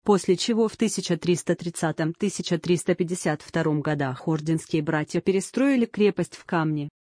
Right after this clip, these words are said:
По окончании строительства замок Каймен представлял собой, вероятно, двухфлигельное здание с обширным форбургом. После перестройки замок пережил несколько литовских набегов,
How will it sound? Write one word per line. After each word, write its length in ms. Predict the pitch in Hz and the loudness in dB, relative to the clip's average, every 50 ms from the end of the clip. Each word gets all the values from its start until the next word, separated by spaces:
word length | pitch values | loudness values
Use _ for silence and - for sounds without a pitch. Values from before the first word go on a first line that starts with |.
| _ _ _ _ | _ _ _ _
По 140 | - 185 180 | 2 2 2
окончании 640 | 170 - 196 202 196 - 214 190 170 165 156 151 | 2 2 2 2 2 2 2 2 4 4 2 2
строительства 720 | 160 - - 202 196 220 269 262 - 208 170 - - 185 185 | 0 -2 -2 0 2 2 2 2 0 -4 -6 -4 -2 0 2
замок 360 | 180 185 175 165 156 151 147 - | 4 4 4 4 2 0 -2 -2
Каймен 420 | - 185 180 175 175 170 160 160 151 | -2 0 2 4 4 4 2 2 0
представлял 640 | - 165 165 - - - 180 165 180 175 160 156 | -2 -4 -4 -4 -2 -2 0 2 2 2 2 0
собой, 480 | 151 - 165 160 156 202 247 269 269 - _ _ _ - | 0 -2 -2 0 2 2 2 2 0 -2 _ _ _ 2
вероятно, 760 | 170 180 175 170 170 165 160 151 147 - - 147 139 139 - _ _ _ - | 4 4 6 6 6 4 4 2 0 0 0 0 0 -2 -4 _ _ _ -8
двухфлигельное 840 | 185 175 185 208 208 - - - 190 185 180 190 170 170 165 165 165 | -4 -2 0 0 -2 -2 0 0 2 4 4 4 4 4 2 2 2
здание 420 | 170 196 220 247 247 233 220 214 | 2 2 4 4 4 4 2 0
с 140 | 208 - 180 | 0 0 -2
обширным 520 | 170 - - - 185 165 151 160 156 151 | -2 -2 -2 0 0 0 2 2 0 0
форбургом. 640 | 151 - 170 160 156 156 165 160 135 - 135 135 139 - _ _ _ _ _ _ _ | 0 -2 -2 -2 0 0 0 0 -2 -4 -4 -6 -6 -10 _ _ _ _ _ _ _
После 300 | - 214 208 - 196 180 | 2 2 2 2 0 0
перестройки 640 | - - 185 196 208 - - 226 226 214 196 - 190 | 2 2 0 0 0 -2 0 2 2 2 4 2 2
замок 440 | 175 185 175 170 156 151 147 - - | 4 4 4 4 2 0 -2 -2 0
пережил 420 | - 180 170 165 165 156 165 170 | 2 2 2 2 2 0 2 2
несколько 520 | 175 175 175 170 165 - - 151 - - | 4 4 4 4 2 0 -4 -4 -2 0
литовских 640 | 160 165 170 - - 196 180 - - - 180 170 - | 0 0 0 2 0 0 0 -2 -2 -2 -2 0 2
набегов, 640 | 208 202 190 165 175 165 160 147 143 135 - - | 2 2 4 4 4 2 2 0 -4 -8 -10 -14